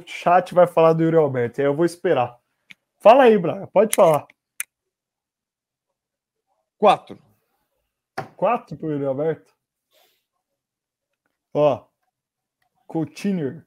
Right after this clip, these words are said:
Speaker 1: cinco. Não joga nada. De tudo um pouco, três e meio.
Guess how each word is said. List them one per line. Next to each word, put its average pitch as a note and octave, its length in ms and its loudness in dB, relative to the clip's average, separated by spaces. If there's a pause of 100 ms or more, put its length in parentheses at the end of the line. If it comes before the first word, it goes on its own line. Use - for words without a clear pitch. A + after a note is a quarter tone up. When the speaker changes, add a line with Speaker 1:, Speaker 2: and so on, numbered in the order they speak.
(580)
Speaker 1:
cinco. G3+ 800 -4 (840)
Não C3+ 140 -10
joga F#3 340 0
nada. D3 420 -4 (1120)
De D3+ 160 -8
tudo A#3 260 -2
um A3 80 0
pouco, D#3+ 400 -6 (180)
três A3+ 340 2
e G3+ 100 0
meio. B2 440 -6